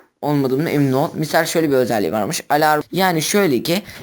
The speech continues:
e, beş dakika atıyorum siz alarmı tamam durdurdunuz.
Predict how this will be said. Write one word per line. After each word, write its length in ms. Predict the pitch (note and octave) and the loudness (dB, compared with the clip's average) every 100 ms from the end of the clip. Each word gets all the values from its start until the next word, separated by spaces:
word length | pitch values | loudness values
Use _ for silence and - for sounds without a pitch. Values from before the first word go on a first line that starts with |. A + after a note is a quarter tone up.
| - | -2
e, 520 | C3 C3+ C3+ C#3 C#3 B2+ | 2 4 4 4 2 0
beş 280 | F#3+ G#3+ G3 | 0 0 0
dakika 540 | D3+ A2 C#3 E3+ F3+ - - | -2 -4 -2 -2 -2 -10 -8
atıyorum 300 | B2+ E3 D3 | -2 -2 0
siz 200 | D#3 - | -4 0
alarmı 600 | C#3+ C#3+ C#3+ D3 E3+ E3+ | 2 2 2 0 -2 -2
tamam 360 | C#3+ G#2+ F2+ | -2 -2 -4
durdurdunuz. 640 | B2 A#2 G#2 G#2+ A#2 E3+ | -4 -2 -4 -4 -4 -4